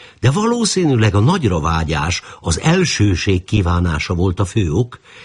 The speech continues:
és talán az is, hogy az árjegyzékben megláttam azt a furcsa alakú, magas lábú szánkót, amelyen egy fiú lovagolt bojtos sapkában. A mérhetetlen sebességet pedig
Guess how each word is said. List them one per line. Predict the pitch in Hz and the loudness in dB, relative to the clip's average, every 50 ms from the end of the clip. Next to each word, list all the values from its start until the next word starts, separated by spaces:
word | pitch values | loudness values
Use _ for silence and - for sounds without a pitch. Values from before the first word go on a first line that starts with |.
| - - - | -20 -12 -6
és | - 214 208 - | -2 -2 -2 -2
talán | - 220 214 214 214 214 214 | 0 0 0 2 2 2 2
az | 220 226 170 104 | 2 2 2 2
is, | 127 160 - - - - - - - - - - | 2 0 0 -4 -10 -12 -16 -20 -20 -20 -6 -2
hogy | - 131 117 | 0 2 4
az | 120 117 - - | 2 2 2 0
árjegyzékben | 170 196 196 165 117 107 104 92 82 113 156 147 110 98 117 139 | 0 2 4 4 4 4 4 2 2 2 0 2 2 2 2 2
megláttam | 170 196 196 180 156 135 117 120 - - 92 82 | 2 2 2 2 2 2 0 0 -2 -4 -4 -2
azt | 76 - - - | -2 -4 -6 -8
a | - | -6
furcsa | - - 202 202 170 - - 160 | -4 -2 -2 -2 -2 -4 -2 0
alakú, | 147 139 131 113 87 - 104 101 95 - - - - - | 0 2 2 0 0 0 0 0 0 -2 -6 -12 -16 -4
magas | - 95 123 143 151 123 123 104 - - | 2 4 4 4 4 4 2 2 2 0
lábú | 92 92 90 87 71 73 73 | 0 0 0 0 -2 -2 -4
szánkót, | - - 98 95 104 113 120 117 - 170 180 175 - - - - - - - - - - _ | -4 -2 -2 0 2 2 2 2 2 0 0 0 -2 -4 -10 -20 -20 -20 -20 -20 -20 -6 _
amelyen | - 180 170 151 131 120 104 | 2 2 4 4 4 4 2
egy | 101 - - | 0 0 -4
fiú | - - 208 226 220 190 151 123 | -2 -2 0 2 2 2 2 2
lovagolt | 107 113 139 143 139 127 107 117 107 101 92 - - - - - | 4 4 2 2 0 0 2 2 0 0 0 -4 -12 -20 -16 -4
bojtos | - 101 147 151 127 104 87 - 92 78 | 0 2 2 2 2 0 -2 -6 -8 -8
sapkában. | - - - 71 - - - - 76 64 62 - - - - 58 - - - _ _ - - - - - - | -6 -8 -8 -8 -10 -10 -8 -6 -4 -4 -4 -6 -10 -10 -10 -10 -12 -14 -16 _ _ -20 -20 -20 -20 -6 0
A | - 123 123 127 156 | 4 6 6 6 6
mérhetetlen | 202 226 202 156 113 82 71 82 123 123 117 - 110 101 - - 104 104 101 | 6 4 4 2 0 -2 -2 0 0 0 0 0 -2 -4 -2 -2 -2 -2 -2
sebességet | 92 - - 143 135 107 95 87 - - - 117 90 76 82 - - | -2 -2 -2 -2 -2 -2 -4 -4 -4 -4 -4 -4 -4 -4 -6 -10 -6
pedig | - - 170 175 170 175 147 123 110 | -4 -2 -2 0 0 0 -2 -2 -6